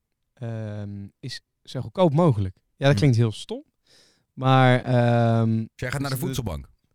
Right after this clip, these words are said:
Speaker 1: Ja. <laughs> Nee, nee, nee, nee. Zeg, eh, respect voor mensen die daar naartoe gaan overigens,
Speaker 2: Ja,
Speaker 1: hè.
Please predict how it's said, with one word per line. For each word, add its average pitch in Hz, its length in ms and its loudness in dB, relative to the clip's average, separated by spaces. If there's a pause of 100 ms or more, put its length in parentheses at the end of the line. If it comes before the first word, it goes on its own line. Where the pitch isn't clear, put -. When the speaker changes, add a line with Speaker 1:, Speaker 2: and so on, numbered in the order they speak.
(380)
Speaker 1:
Ja. 139 200 2 (340)
<laughs> 175 60 2 (1080)
Nee, 131 260 -6
nee, 104 220 -2 (320)
nee, 95 320 -4
nee. 92 200 -4
Zeg, 123 200 0
eh, 127 100 4
respect 117 300 2
voor 107 100 -4
mensen 101 240 -8
die 101 100 -12
daar 98 80 -12
naartoe 98 200 -14
gaan 95 180 -14
overigens, 127 340 -6
Speaker 2:
Ja, 101 60 -10
Speaker 1:
hè. 107 140 -14